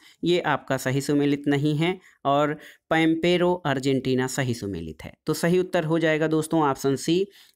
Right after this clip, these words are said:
बुरान जो है ये फ्रांस से सही सुमेलित नहीं है। बुरान एक स्थानीय पवन है जो कि रूस और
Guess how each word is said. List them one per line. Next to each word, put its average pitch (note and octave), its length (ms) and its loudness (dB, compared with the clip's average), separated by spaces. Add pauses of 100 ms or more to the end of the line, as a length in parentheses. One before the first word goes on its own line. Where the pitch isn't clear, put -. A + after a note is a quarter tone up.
बुरान E3+ 560 2
जो E3 140 0
है C#3+ 300 0 (220)
ये D#3+ 140 2
फ्रांस E3 540 0
से C3+ 180 0
सही C#3 280 -2
सुमेलित C3+ 480 -2
नहीं C3+ 260 0
है। E3 220 -4 (180)
बुरान D#3+ 440 2
एक E3 220 0
स्थानीय C3+ 440 0
पवन D3+ 300 0
है F3+ 220 2 (360)
जो F#3 160 2
कि G3 320 0 (240)
रूस G3+ 600 0
और D#3 480 0